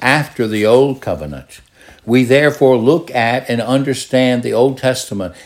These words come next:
in the light of Christ and his fulfillment of all of it. So what we can see from this survey of the practice of baptism in the early church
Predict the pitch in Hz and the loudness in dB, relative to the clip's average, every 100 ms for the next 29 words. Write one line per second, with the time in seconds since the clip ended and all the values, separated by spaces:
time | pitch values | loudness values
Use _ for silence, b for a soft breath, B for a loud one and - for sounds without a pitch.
0 | B - 135 127 120 113 123 143 180 117 | B 2 2 4 2 4 2 2 0 -6
1 | 107 - - 101 85 82 - 110 101 120 | -10 -12 -6 -4 -4 -8 -12 -12 -6 -4
2 | 120 - 127 117 - 135 127 90 85 - | -6 -6 -4 -4 -4 0 0 -2 -8 -8
3 | 95 82 92 107 113 104 82 78 _ _ | -10 -6 0 4 4 2 -4 -12 _ _
4 | _ _ _ _ _ _ _ _ B B | _ _ _ _ _ _ _ _ B B
5 | B - 151 131 151 156 147 147 123 110 | B 2 4 4 -2 0 -2 0 -2 0
6 | - 185 160 85 78 b b 123 117 127 | -2 2 2 0 -8 b b -2 2 2
7 | 127 - 175 175 113 92 76 73 b b | 2 0 2 2 2 0 -2 -8 b b
8 | 107 104 101 - 143 - 131 127 95 110 | -4 -2 -2 0 0 0 -4 -2 0 0
9 | 120 117 117 120 117 120 117 110 110 120 | -2 -2 -4 -4 -4 -4 -4 -2 0 0
10 | 120 - - 165 - - - - | -2 -4 0 0 -2 -8 -18 -18